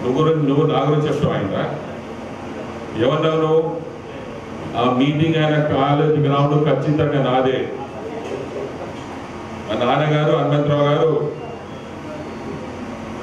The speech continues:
ఇరవై ఎకరాలు, ఇరవై ఎకరాలు కాలేజీకి డొనేషన్ ఇచ్చడం జరిగింది. కానీ కాలేజీకి ఇచ్చిన భూమి వాళ్ళ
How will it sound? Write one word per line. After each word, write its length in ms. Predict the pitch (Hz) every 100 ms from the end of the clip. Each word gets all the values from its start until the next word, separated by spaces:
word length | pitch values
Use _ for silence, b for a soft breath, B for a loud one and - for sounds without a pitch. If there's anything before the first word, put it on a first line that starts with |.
| -
ఇరవై 260 | 131 143
ఎకరాలు, 380 | 147 139 160 165 151 139
ఇరవై 300 | 135 135 147
ఎకరాలు 480 | 147 143 156 170 160 135 - - - - - - - - - - - 240 247 240 240 - 240 - 214 185 190 185 - - - - - -
కాలేజీకి 580 | 123 143 147 143 143 143 117 - - - - - - 120
డొనేషన్ 400 | 127 143 143 139
ఇచ్చడం 280 | - 143 127
జరిగింది. 360 | 110 117 - - - - - - - - - - - - - 110 113 110 - 117
కానీ 160 | 123 143
కాలేజీకి 560 | 139 131 147 160 160
ఇచ్చిన 240 | 151 147 151
భూమి 340 | 143 156 175 165 - - - - - - - - - - - - - - - - - - - -
వాళ్ళ 220 | 127 135